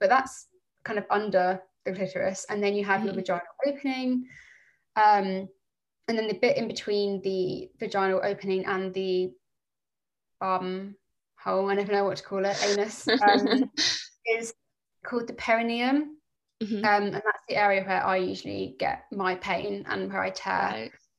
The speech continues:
Speaker 1: Um, and then, yeah, inside, so you have your vaginal wall, come up to the cervix, then that acts as a barrier to a uterus or womb, whatever word you
Speaker 2: Mm-hmm.
Speaker 1: want to use.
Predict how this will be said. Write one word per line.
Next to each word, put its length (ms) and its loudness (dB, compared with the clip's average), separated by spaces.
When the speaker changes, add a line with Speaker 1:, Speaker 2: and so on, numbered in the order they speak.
Speaker 1:
Um, 400 2
and 120 -2
then, 100 2
yeah, 180 6
inside, 540 2
so 100 -4
you 60 -4
have 180 0
your 100 -6
vaginal 420 0
wall, 640 -4
come 200 -4
up 160 -2
to 100 -14
the 80 -10
cervix, 960 2
then 520 4
that 160 4
acts 200 0
as 120 -12
a 40 -6
barrier 380 4
to 280 -2
a 40 0
uterus 720 -2
or 220 -2
womb, 600 2
whatever 280 0
word 280 2
you 60 -2
Speaker 2:
Mm-hmm. 20 -2
Speaker 1:
want 140 -2
to 60 0
use. 340 -4